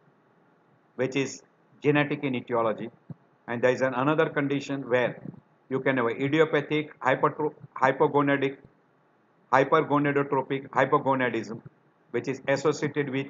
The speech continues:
obesity. This is some of the conditions. This is again one variety of a genetic mutation, adrenal hyperplasia congenita. So this is one of that.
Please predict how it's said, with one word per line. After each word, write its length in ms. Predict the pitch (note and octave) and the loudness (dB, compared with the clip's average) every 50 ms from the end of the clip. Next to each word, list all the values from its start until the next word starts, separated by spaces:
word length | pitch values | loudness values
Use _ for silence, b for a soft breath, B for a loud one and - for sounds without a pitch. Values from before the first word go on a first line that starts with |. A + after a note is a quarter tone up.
| - - | -6 -4
obesity. 540 | C3 C3 B2+ C3 B2+ A#2+ - - - - - - _ _ _ _ _ _ _ _ _ _ _ _ _ _ _ _ _ _ _ _ _ - | -2 0 2 2 2 0 -2 -6 -12 -12 -14 -20 _ _ _ _ _ _ _ _ _ _ _ _ _ _ _ _ _ _ _ _ _ -6
This 220 | B2+ C3 B2+ B2+ | -6 -6 -4 -4
is 320 | C3+ C3 B2 - - - - _ _ _ | -4 -4 -4 -6 -10 -16 -20 _ _ _
some 260 | _ - - D3 D3+ D3+ | _ -2 0 2 2 2
of 140 | C#3+ C#3+ | 2 0
the 80 | - C#3 | 0 -2
conditions. 640 | C3+ - B2+ A#2+ A2 G#2+ G#2 - - - - - _ _ _ _ _ _ - - _ _ _ - | -2 -2 -4 -6 -6 -8 -8 -12 -18 -20 -20 -20 _ _ _ _ _ _ -20 -20 _ _ _ -6
This 160 | C3+ C3+ D3+ | -4 -4 -4
is 100 | D3 A#2+ | -2 0
again 560 | C#3 B2+ - D#3 D#3 D#3 D#3+ E3 - - A2+ | 0 0 0 0 0 0 0 -2 -4 -4 0
one 220 | A2 C#3 D3 D3+ | 2 2 2 4
variety 520 | C3+ C#3+ C#3+ C#3+ C#3+ C#3+ C#3+ C#3+ D3 C#3+ C#3+ | 4 4 4 4 4 2 2 0 -2 0 0
of 200 | C#3 C3+ C3+ C3+ | 0 0 0 0
a 180 | C3 C3 C3 C3 - _ _ _ _ _ _ _ _ | 0 0 0 -2 -8 _ _ _ _ _ _ _ _
genetic 440 | - C3+ C#3 C#3+ C#3+ C#3+ D3 C#3+ - | -4 -2 0 0 0 0 -2 -4 -4
mutation, 480 | C#3 C3 - C#3+ B2+ B2 - - C3 C3 - | -6 -4 -2 -4 -4 -4 -4 -6 -8 -4 -2
adrenal 420 | B2+ C3+ - D#3+ D3 C#3+ C#3+ D3 D3 | -2 0 0 0 0 0 0 -2 -2
hyperplasia 960 | - - - - - - - C#3 - - C#3 C3 B2+ B2+ - C#3+ C3+ C3 - | -4 -4 -2 -2 0 0 0 -2 -2 0 0 0 0 0 0 0 0 0 0
congenita. 640 | - - C3 B2+ A#2+ A2 B2 A#2+ B2 A2+ - - - - _ _ - - _ _ _ _ - - _ _ _ _ _ _ | 0 -2 -2 -2 0 -2 -2 -2 -2 -4 -8 -10 -12 -12 _ _ -20 -20 _ _ _ _ -20 -20 _ _ _ _ _ _
So 100 | - A#2+ | -4 -4
this 220 | A2 A#2+ C3 C3 D3 | -2 -2 -4 -4 -4
is 140 | C#3+ A2 A2+ | -4 -2 0
one 160 | C3 C3 C3 | 0 2 2
of 160 | B2+ A#2+ A2 | 2 2 2
that. 260 | A#2 G2+ F#2 - - | 0 -2 -2 -6 -14